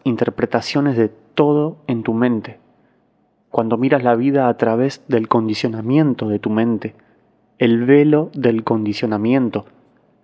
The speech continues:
la narrativa, y no puedes separar lo que es de tu interpretación de lo que es, y de repente te das cuenta, bien, este es el desafío,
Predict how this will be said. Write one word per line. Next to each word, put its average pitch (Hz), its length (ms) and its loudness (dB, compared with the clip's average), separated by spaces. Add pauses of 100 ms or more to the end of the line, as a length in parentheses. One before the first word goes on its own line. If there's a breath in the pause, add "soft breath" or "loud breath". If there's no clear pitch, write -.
la 110 160 -2
narrativa, 104 800 -4 (1040)
y 135 120 0
no 160 200 2
puedes 175 420 2
separar 131 600 0 (100)
lo 120 200 0
que 131 140 -4
es 127 80 -4
de 135 120 4
tu 113 180 -4
interpretación 123 1080 -4
de 127 140 2
lo 113 160 2
que 120 240 2
es, - 300 -8 (920)
y 147 80 -2
de 147 120 2
repente 175 440 2
te 135 140 2
das 135 160 0
cuenta, 120 500 -4 (640)
bien, 117 380 -2 (840)
este 143 380 2
es 143 160 -2
el 131 80 0
desafío, 120 640 -2